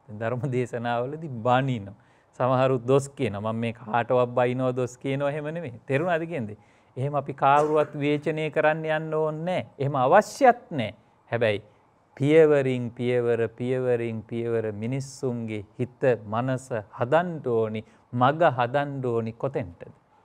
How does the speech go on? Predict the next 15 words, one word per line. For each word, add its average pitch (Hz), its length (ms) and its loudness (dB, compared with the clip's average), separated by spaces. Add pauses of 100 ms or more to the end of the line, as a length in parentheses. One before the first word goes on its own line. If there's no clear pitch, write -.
(300)
නිවනට. 104 760 -4 (460)
ඒ 139 80 4
නිවනට 233 580 8
හදන්න 165 580 4
තියෙන 151 340 -4 (140)
එකම 254 520 4
මග 127 380 -2
තමයි 95 460 -10 (140)
මොකද්ද? 117 400 -12 (800)
මේ 110 340 -4
ධර්මයේ 104 800 -4
ධර්ම 113 540 -4
sannivedanaya. 98 1080 -16 (340)
තේරුණාද 127 360 -2
කියන්නේ? 127 360 -18